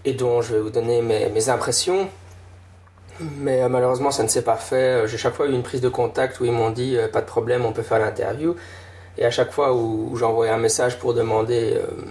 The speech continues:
un moment précis où l'interview pouvait se faire, j'avais plus de réponse, un peu bizarrement.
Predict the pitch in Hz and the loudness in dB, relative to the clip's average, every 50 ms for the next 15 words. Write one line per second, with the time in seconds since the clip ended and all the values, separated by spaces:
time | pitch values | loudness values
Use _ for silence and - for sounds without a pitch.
0 | - - - - 113 110 117 - - - - - - 117 110 - - - - - | -10 -6 -4 -2 0 0 2 2 2 0 0 0 -2 -2 -2 -2 -4 -4 -2 0
1 | 139 123 117 110 107 - 113 113 113 110 - - 123 151 - - - - 147 143 | 2 2 2 2 2 2 0 0 0 -4 -2 0 2 2 2 0 0 0 2 2
2 | 147 147 - - - - - - - - - 123 120 - 110 107 - 139 143 127 | 2 0 -2 -10 -18 -20 -20 -20 -16 -12 -6 -2 0 0 2 2 2 2 2 2
3 | 120 - - 117 117 117 127 131 - - 110 110 - 113 113 113 110 113 107 - | 2 2 2 2 2 2 2 -2 -4 -6 -6 -6 -6 -6 -4 0 2 2 2 2
4 | 123 107 104 117 | 0 -2 -2 -4